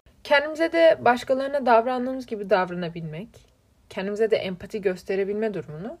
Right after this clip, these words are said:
öz şefkat kavramıyla açıklıyoruz. En basit tanımıyla öz şefkat,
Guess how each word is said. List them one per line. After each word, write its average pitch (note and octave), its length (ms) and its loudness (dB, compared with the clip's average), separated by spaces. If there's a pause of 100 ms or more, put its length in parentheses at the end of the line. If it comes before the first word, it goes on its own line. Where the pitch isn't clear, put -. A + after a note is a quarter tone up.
(320)
öz B3+ 140 -2
şefkat B3 480 -4
kavramıyla G#3 520 0
açıklıyoruz. - 600 -14 (840)
En C#4+ 220 -2
basit D4+ 260 2
tanımıyla C#4+ 520 2
öz C#4+ 80 2
şefkat, E3 520 -8